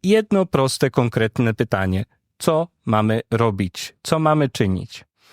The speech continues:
I jaka jest odpowiedź Jana Chrzciciela? Co zaskakujące, ta odpowiedź wcale nie jest wyszukana.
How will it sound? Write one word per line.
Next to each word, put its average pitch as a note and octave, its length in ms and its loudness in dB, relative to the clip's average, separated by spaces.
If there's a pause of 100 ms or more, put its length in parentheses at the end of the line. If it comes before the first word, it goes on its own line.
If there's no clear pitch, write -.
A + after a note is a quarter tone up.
(540)
I D#3+ 120 0
jaka A3 280 2
jest F#3+ 200 2
odpowiedź C#3 480 0
Jana B2 200 2
Chrzciciela? A#2+ 600 0 (800)
Co G#3 220 0
zaskakujące, D3+ 1040 2
ta D#3+ 240 0
odpowiedź C#3+ 540 -2
wcale A#2 360 0
nie A#2 140 2
jest A2+ 160 -2
wyszukana. A#2 540 -2